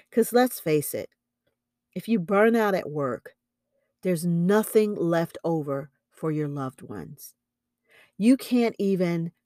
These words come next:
come and enjoy the little bit of time that you have because you're so keyed up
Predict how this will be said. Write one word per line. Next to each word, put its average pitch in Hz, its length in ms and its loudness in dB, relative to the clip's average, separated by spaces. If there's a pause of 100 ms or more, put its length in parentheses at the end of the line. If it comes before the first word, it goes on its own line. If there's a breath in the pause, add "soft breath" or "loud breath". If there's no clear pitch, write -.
(140)
come 185 360 -2 (140)
and 160 140 -2
enjoy 160 540 2
the 147 160 -4
little 190 400 6
bit 180 200 0
of 165 80 -4
time 165 320 -4
that 151 220 -8
you 135 120 -6
have 143 520 -6 (340)
because 185 320 -2
you're 170 80 -2
so 180 400 -2
keyed 175 400 -2
up 151 320 -4